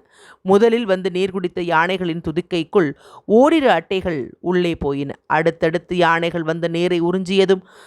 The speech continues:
அடிவாரத்தில் ஒட்டி கிடந்த அட்டைகள் கணக்கில்லாத எண்ணிக்கையில் துதிக்கைகளுக்குள் போயின. உள்ளே போய் துதிக்கையின் சதைக்குள் ஒட்டிய சங்கு அட்டைகள்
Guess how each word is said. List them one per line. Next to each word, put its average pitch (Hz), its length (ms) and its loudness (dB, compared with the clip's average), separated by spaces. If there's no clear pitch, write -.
அடிவாரத்தில் 302 720 2
ஒட்டி 220 240 -6
கிடந்த 196 420 -2
அட்டைகள் 165 580 -2
கணக்கில்லாத 220 840 2
எண்ணிக்கையில் 170 760 -6
துதிக்கைகளுக்குள் 160 840 -4
போயின. 143 460 0
உள்ளே 214 400 4
போய் 156 320 -4
துதிக்கையின் 202 640 -6
சதைக்குள் 196 420 -2
ஒட்டிய 165 440 0
சங்கு 180 380 -2
அட்டைகள் 208 500 -2